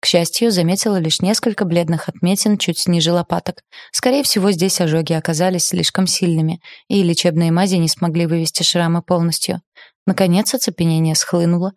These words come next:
Я присела, крепко прижала Джейми к груди и зажмурилась, не в силах спокойно выносить столь горькие слезы.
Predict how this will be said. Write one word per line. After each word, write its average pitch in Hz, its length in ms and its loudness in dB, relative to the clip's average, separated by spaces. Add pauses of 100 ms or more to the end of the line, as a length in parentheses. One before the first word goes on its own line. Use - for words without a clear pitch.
(280)
Я 262 160 0
присела, 196 600 -2
крепко 190 380 -2
прижала 170 440 0
Джейми 160 360 0
к 151 40 -4
груди 170 440 -2 (260)
и 196 80 0
зажмурилась, 175 720 2
не 160 100 0
в - 40 -2
силах 170 280 0
спокойно 185 520 0
выносить 170 400 0
столь 160 260 -2
горькие 165 420 -2
слезы. 165 420 0